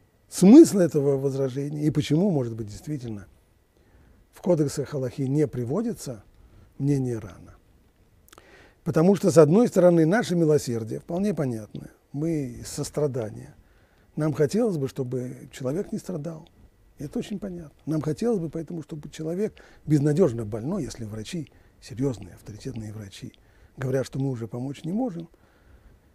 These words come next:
то нам хотелось бы, чтобы больной умер побыстрее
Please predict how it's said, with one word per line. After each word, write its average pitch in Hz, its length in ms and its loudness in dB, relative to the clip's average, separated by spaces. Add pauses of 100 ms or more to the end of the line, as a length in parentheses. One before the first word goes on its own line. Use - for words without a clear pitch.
(380)
то - 80 0
нам 208 160 4
хотелось 180 320 -2
бы, 147 80 -6
чтобы 127 240 -10
больной 123 360 -6
умер 120 280 -8
побыстрее 127 680 -12